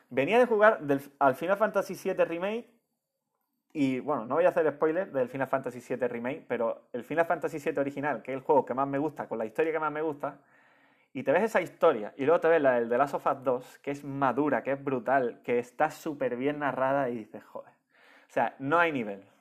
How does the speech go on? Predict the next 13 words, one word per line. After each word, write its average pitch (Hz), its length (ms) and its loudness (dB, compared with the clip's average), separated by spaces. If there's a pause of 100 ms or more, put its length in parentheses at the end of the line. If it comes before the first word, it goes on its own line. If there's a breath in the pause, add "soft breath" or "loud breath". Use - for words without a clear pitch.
o - 40 -20
sea, 110 160 -4
no, 147 200 -4
no 156 160 -4
hay 180 140 2
co-, 175 220 -6
comparación. 123 640 -4
O - 40 -20
sea, 117 580 -2 (720 loud breath)
y, 185 340 -2
y 170 360 -4
mucha 247 280 0
gente 240 320 2